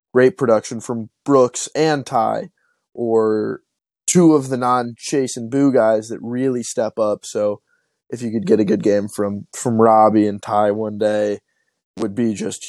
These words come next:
huge for us and, and give us that great position to win. Hopefully, you know, get us a comfortable win down the stretch here. Um, and that's one thing I think we actually, I don't think harped on too much today,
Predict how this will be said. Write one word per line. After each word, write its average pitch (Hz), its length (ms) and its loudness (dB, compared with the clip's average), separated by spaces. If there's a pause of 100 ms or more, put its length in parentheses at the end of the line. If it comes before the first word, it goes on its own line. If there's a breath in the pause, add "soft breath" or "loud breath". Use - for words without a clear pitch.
huge 147 300 2
for 110 240 0
us 104 220 2
and, 104 180 -10 (120)
and 117 180 -12 (680)
give 135 200 2
us 120 160 2
that 110 320 0 (220)
great 131 340 -2
position 113 380 -6
to 107 60 -8
win. 104 220 -6
Hopefully, 110 460 -6
you 104 120 -8
know, 101 300 -10
get 131 120 4
us 120 120 2
a 127 60 -6
comfortable 147 500 2
win 113 340 0 (640)
down 117 180 0
the 110 60 -8
stretch - 420 0
here. 107 420 -2 (520)
Um, 104 380 -6
and 143 100 0
that's 160 180 2
one 208 120 2
thing 208 120 0
I 139 80 2
think 135 200 -6
we 127 100 -2
actually, 113 340 -4 (260)
I - 60 -4
don't 113 140 -6
think 113 140 -10
harped 110 240 -2
on 110 160 -2
too 120 180 -10
much 107 280 -4
today, 104 460 2